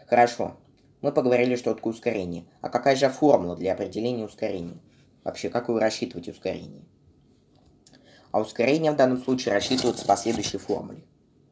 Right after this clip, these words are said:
Ускорение в данном случае равняется. Это разность между, а, конечной скоростью и начальной скоростью по отношению к времени.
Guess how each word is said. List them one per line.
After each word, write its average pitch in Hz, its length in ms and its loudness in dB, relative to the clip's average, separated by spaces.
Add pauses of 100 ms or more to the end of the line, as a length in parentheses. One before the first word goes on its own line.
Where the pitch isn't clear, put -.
(2000)
Ускорение 143 500 -2
в 135 40 -4
данном 127 220 2
случае 117 400 -4
равняется. 101 640 -2 (480)
Это 131 240 2
разность 120 460 4
между, 101 440 -4 (800)
а, - 340 -14 (580)
конечной 147 500 2
скоростью 135 560 -4
и - 100 -6
начальной 104 560 -2 (200)
скоростью 139 640 0 (340)
по 101 120 0
отношению 110 560 -2
к - 80 -20
времени. 92 480 -6